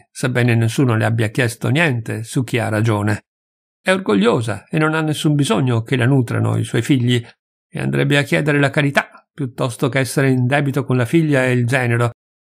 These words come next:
e tuttavia mangia più non posso. Nadia, magra, ormai sfiorita, ma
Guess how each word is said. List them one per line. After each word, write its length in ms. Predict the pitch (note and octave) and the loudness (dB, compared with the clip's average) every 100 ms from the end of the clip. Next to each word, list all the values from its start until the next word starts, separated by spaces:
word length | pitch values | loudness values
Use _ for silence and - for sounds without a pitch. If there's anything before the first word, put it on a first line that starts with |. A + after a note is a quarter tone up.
| _ _ _ | _ _ _
e 180 | D#3+ B2+ | -2 2
tuttavia 560 | E3 B2+ C3+ G#3 A#3+ E3+ | 2 2 0 2 2 2
mangia 540 | D3+ E3+ D#3 D#3 D3 | 2 0 0 0 0
più 160 | C#3+ G3 | 2 2
non 160 | B2 | 2
posso. 460 | A2 G2 - A#2+ G#2 - _ _ _ _ _ | -2 -6 -4 -2 -2 -8 _ _ _ _ _
Nadia, 640 | - B2+ C3+ C#3+ C3+ A#2+ - | -2 0 2 2 2 -2 -6
magra, 540 | C3+ A2+ A#2 C3 A#2 A#2+ | -4 -2 0 0 -2 -2
ormai 400 | A2+ A2+ A2 A2 | -2 -2 -2 -4
sfiorita, 600 | - B2 A2+ A#2+ B2+ C3+ | -4 -2 0 0 0 -2
ma 140 | A2 | -4